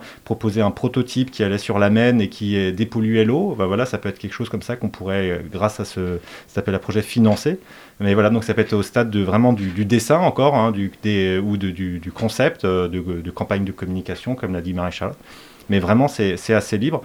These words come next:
Euh, si vous voulez regarder, par exemple, des projets qui, euh, qui ont lieu, c'était il y a, en deux mille dix-huit, c'était Mon projet pour la planète. Il y avait plein de petits projets pareils de, de cet ordre-là qui avaient été, euh, financés notamment par, par l'adem, par l'Agence de la transition écologique.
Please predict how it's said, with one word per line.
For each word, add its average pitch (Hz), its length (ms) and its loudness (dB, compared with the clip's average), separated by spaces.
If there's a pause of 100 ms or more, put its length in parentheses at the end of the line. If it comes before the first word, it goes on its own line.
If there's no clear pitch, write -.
(360)
Euh, 90 520 2
si - 140 -8
vous 107 60 -6
voulez 117 140 2
regarder, 110 400 2
par 113 140 2
exemple, 110 200 4
des 98 80 0
projets 110 360 -2
qui, 98 340 -2
euh, 92 140 2
qui 101 160 -6
ont 98 120 0
lieu, 113 220 0
c'était 101 260 -4
il 90 60 -2
y 92 60 2
a, 87 280 2
en 92 120 -6
deux 110 80 0
mille 127 160 0
dix-huit, 117 320 -4
c'était 104 160 -4
Mon 110 100 2
projet 117 320 -2
pour 117 160 -2
la 98 100 2
planète. 101 380 -2
Il 98 40 -2
y - 20 -2
avait 90 80 -2
plein 147 120 -4
de 160 60 -4
petits 127 240 -12
projets 110 320 -2
pareils 101 300 -4
de, 92 140 -2
de 92 120 -6
cet - 240 -8
ordre-là 95 320 0
qui - 120 -4
avaient 90 140 0
été, 92 280 -4
euh, 90 100 -4
financés 101 420 -6
notamment 95 300 -6
par, 87 380 -2
par 95 160 -2
l'adem, 95 260 -2
par 92 140 -4
l'Agence 85 240 -6
de 92 40 -8
la 87 60 -6
transition 90 380 -8
écologique. 90 500 -8